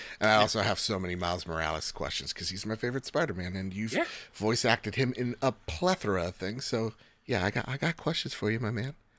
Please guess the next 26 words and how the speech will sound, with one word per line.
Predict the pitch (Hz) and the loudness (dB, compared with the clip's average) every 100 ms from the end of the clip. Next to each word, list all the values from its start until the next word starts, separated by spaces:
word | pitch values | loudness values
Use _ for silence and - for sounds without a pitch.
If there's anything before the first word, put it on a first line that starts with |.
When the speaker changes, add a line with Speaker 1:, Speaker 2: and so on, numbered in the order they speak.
| _ | _
Speaker 1:
Come | - 165 | 2 6
on | 160 160 | 6 6
Speaker 2:
Yeah. | |
Speaker 1:
by. | 160 170 117 - - - - | 4 4 2 -2 -12 -16 -8
It's | - | -4
gonna, | - 151 | 4 8
Speaker 2:
Also, | 311 370 | 8 8
Speaker 1:
it's | 330 | 6
gonna | 170 | 4
be | 175 | 4
nice. | 180 294 | 8 8
Speaker 2:
ask | - - | 8 4
him, | 339 302 - - - - - | 0 -2 -10 -20 -20 -20 4
ask | 247 254 | 8 8
him | 320 | 4
how | 277 294 254 | 6 8 8
he | - 247 | 6 2
liked | 220 220 214 - - - | 6 6 6 0 -4 0
the | 180 | 2
portrayal | 190 180 - 190 185 180 | 4 4 8 10 10 8
in | |
the | 165 160 | 4 0
H | - | -2
B | 156 | -2
O | 156 | -2
show. | - 80 | -2 -6